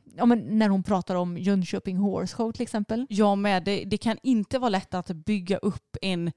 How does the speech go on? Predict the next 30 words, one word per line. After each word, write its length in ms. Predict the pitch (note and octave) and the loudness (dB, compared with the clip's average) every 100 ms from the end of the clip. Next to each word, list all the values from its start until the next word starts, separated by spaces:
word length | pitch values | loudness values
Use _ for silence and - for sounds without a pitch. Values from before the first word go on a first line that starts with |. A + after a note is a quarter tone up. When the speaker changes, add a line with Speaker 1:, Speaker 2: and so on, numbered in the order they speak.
| _ _ | _ _
Speaker 2:
hästshow. 800 | A3 A3+ - - - D4+ C4 - - | -4 -4 -6 -4 2 2 0 -6 -2
Speaker 1:
Nej. 260 | A3+ A#3 A#3+ _ - | 0 2 -2 _ -4
Speaker 2:
Och 120 | A3+ | 0
det 80 | A#3 | 0
är 100 | B3+ | 2
ju 80 | B3+ | 4
hon 260 | A3+ G3 | 4 4
som 320 | F3 F#3+ F#3+ | 2 0 2
är 160 | D#3+ F3+ | 0 0
det 140 | G#3+ | -2
drivande 540 | A3+ B3 G3 E3+ E3+ E3+ | -4 -2 -2 -2 -2 -2
esset 340 | F#3 - A#3+ - | -4 -6 -8 -6
där. 280 | F3 - F3+ | -6 -6 0
Speaker 1:
Mm, 260 | A3+ A#3+ B3+ - | 6 6 4 -2
exakt. 520 | G#3+ - G3+ - - | -6 -4 -6 -4 -4
Speaker 2:
Och 60 | |
det 100 | G3+ | -2
tycker 160 | G#3 G#3 | 0 0
jag 100 | E3+ | 0
är 40 | |
superhäftigt, 520 | E3+ F#3 F#3 F#3+ A#3 - | 0 -2 -2 -2 -2 -2
så 80 | |
det 40 | G#3 | -2
har 40 | |
varit 80 | F#3+ | 2
Speaker 1:
Mm. 140 | A3 | 2
Speaker 2:
jättekul 480 | B3+ - G3 - A#3 | 2 0 -4 -2 0
att 100 | A#3 | 0
lyssna 260 | A3+ - A#3+ | 0 -2 0
på. 200 | F3 | 0